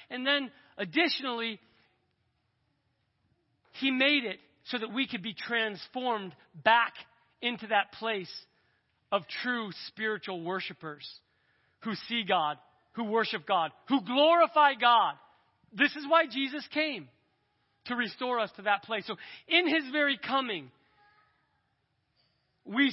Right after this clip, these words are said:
see an example of the burning heart, that passion for the glory of God to be restored in the people of God. Secondly, in his praying, we refer to Matthew chapter six,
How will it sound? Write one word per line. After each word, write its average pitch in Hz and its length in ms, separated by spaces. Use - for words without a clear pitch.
see 277 120
an 262 80
example 233 640
of 226 160
the 220 80
burning 226 400
heart, 190 340
that 214 220
passion 214 580
for 208 60
the 190 100
glory 220 520
of 175 120
God 202 300
to 190 80
be 185 140
restored 185 460
in 170 80
the 165 60
people 160 360
of 139 100
God. 139 240
Secondly, 247 500
in 226 100
his 214 260
praying, 165 400
we 240 160
refer 277 360
to 269 80
Matthew 226 500
chapter 220 340
six, 233 320